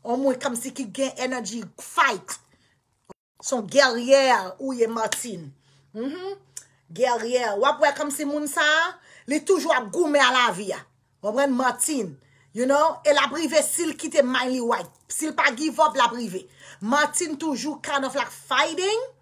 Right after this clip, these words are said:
Si ke l rete focus, l ap toujou gen. Yes, Martin. Èske se ou? Èske se konsa ou ye?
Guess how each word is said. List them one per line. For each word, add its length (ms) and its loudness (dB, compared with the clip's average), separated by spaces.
Si 300 2
ke 100 2
l 140 4
rete 320 6
focus, 720 2
l 80 0
ap 220 -6
toujou 340 -2
gen. 220 0
Yes, 500 -2
Martin. 540 0
Èske 320 4
se 140 6
ou? 160 8
Èske 180 2
se 140 4
konsa 240 2
ou 80 4
ye? 80 -2